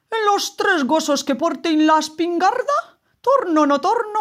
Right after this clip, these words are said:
o barbuiana." Aurrera jarraitu zuen, baina amildegian sartu zenean, baserritarrek harria bota zizkioten goitik,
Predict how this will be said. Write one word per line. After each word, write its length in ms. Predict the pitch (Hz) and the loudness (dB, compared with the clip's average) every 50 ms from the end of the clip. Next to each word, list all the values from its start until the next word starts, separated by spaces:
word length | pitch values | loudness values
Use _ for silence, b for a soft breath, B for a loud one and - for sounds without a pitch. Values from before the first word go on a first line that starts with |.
| 392 - | -4 -2
o 160 | - 339 370 359 | 0 0 0 2
barbuiana." 920 | 403 508 480 - 392 311 254 285 294 277 254 247 226 220 202 190 185 180 175 175 _ _ _ _ _ _ _ _ _ _ _ _ _ _ _ _ _ _ _ _ _ _ _ _ _ _ _ _ _ _ _ _ _ - | 2 0 0 0 0 0 0 2 2 2 2 2 2 0 0 -2 -4 -6 -8 -12 _ _ _ _ _ _ _ _ _ _ _ _ _ _ _ _ _ _ _ _ _ _ _ _ _ _ _ _ _ _ _ _ _ -16
Aurrera 460 | - 180 196 190 226 233 262 269 - 185 | -12 -10 -10 -8 -6 -6 -6 -6 -6 -8
jarraitu 480 | - 175 156 160 180 190 190 - 175 | -8 -10 -8 -6 -6 -6 -8 -10 -14
zuen, 400 | 156 - - 156 151 147 - - _ _ _ _ _ _ - | -12 -10 -8 -8 -8 -8 -10 -16 _ _ _ _ _ _ -10
baina 180 | 202 226 247 240 | -6 -4 -2 0
amildegian 520 | 247 269 294 320 302 320 277 226 208 180 | 2 0 0 0 -2 -4 -4 -4 -4 -4
sartu 380 | 160 - 170 151 - - 226 - | -6 -8 -10 -10 -10 -10 -12 -10
zenean, 480 | - 185 160 151 147 143 147 - - - - _ _ _ _ _ - | -6 -6 -4 -4 -4 -6 -8 -10 -12 -14 -18 _ _ _ _ _ -20
baserritarrek 760 | - - - - 196 190 196 170 - 170 165 185 247 254 - - | -14 -10 -6 -6 -4 -4 -4 -6 -6 -6 -6 -6 -6 -8 -8 -8
harria 360 | - 185 202 254 262 285 247 | -8 -4 -2 -2 0 0 0
bota 240 | 190 196 196 233 226 | -2 -4 -6 -6 -8
zizkioten 720 | 226 - 208 - - - - 226 208 196 196 185 175 175 160 | -6 -6 -8 -8 -8 -8 -6 -4 -4 -4 -4 -6 -6 -4 -4
goitik, 520 | 190 196 202 - - 160 151 156 - | -2 -4 -4 -4 -6 -10 -12 -12 -16